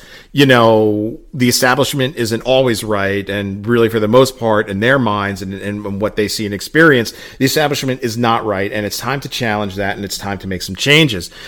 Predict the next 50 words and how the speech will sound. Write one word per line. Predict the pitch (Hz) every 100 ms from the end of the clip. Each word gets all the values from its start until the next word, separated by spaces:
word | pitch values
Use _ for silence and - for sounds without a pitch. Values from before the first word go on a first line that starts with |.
| - - -
And | 131 131 131 127 120 - - - - _
to | - 131
hear | 143 143 147
a, | 147 131 -
a, | 131 120
a | 127
group | 127 -
like | 117 110
Faya | - 190 143 120 110 - -
kind | 160 147
of | 131
bring | 139 131 127 127
their | 110 104 139 147 156 131
whole | 123 127 117 117 - -
politics | - 120 113 117 107
into | 117 107 117 110
it | 117
of, | 107 107 107
you | 113 113
know, | 107 110
what | 110 135
is | 147
it | 156
like | 123 117 113
to | - 117
be, | 110 107 107 107 - -
what | 180
is | 196
it |
like | 170 156
to |
be | 143 135 131 - - -
a |
lesbian? | 135 120 98 92
What | 117
is | 147
it | 151
like | 120 117
to | 117
be | 113 113 117
Mexican | 101 90 - 110
American? | 131 170 147 113 104 - -
What | 123 160
is | 156
it | 151
like | 127 120
to |
be | 117 117 113 113 110 113 113
a |
female | 110 120 117 110 110 110 110